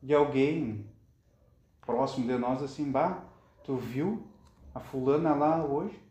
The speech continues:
Nem me olhou. E a gente fica com aquela ideia, "Pô, ela não me olhou mesmo, né?" Aí no outro dia,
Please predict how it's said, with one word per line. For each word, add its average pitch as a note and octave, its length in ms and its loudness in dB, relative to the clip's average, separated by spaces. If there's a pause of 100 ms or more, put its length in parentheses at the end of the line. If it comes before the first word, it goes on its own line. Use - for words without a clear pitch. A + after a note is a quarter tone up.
Nem G2+ 340 -6
me C#3+ 140 -8
olhou. C#3 440 -6 (1500)
E A#2 100 -2
a A2+ 40 2
gente G#2+ 220 -2
fica D3 280 -4
com E3 100 -2
aquela F3 260 -2
ideia, D#3+ 380 -4
"Pô, A3+ 80 -10
ela D#3+ 160 -8
não D#3+ 80 -6
me E3+ 140 -8
olhou F#3 220 -8
mesmo, F#3+ 320 -10 (100)
né?" F3 280 -14 (920)
Aí C3+ 120 -4
no D#3+ 100 0
outro D#3+ 180 -2
dia, C#3 600 0